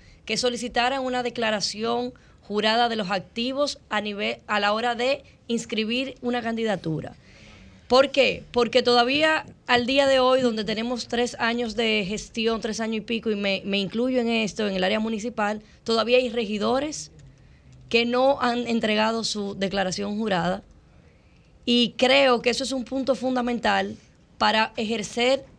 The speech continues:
la ca-, el sentir de la vocación de política, la vocación de servicio y tener un cargo público, y más si es un cargo electivo.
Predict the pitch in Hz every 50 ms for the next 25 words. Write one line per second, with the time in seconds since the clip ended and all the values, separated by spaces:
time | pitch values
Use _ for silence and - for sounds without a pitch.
0 | - - - 214 208 208 196 - 220 214 - 233 220 214 214 208 208 208 202 196
1 | - - 220 214 214 175 - 240 247 262 269 254 220 208 220 214 208 202 196 208
2 | 202 196 202 196 - 208 185 - 214 220 226 220 214 - - 220 214 214 233 240
3 | 208 240 220 233 202 196 185 185 190 185 202 202 208 214 175 220 190 190 220 233
4 | 247 - - 262 269 - 269 285 320 302 - 247 233 226 233 233 233 - 233 220
5 | 220 214 208 - 240 240 240 226 226 240 233 220 214 214 226 247 277 277 - -
6 | - - - - - 220 208 - 226 214 - 214 208 208 214 - - 202 208 202
7 | 190 170 - - - 196 196 190 175 165 - -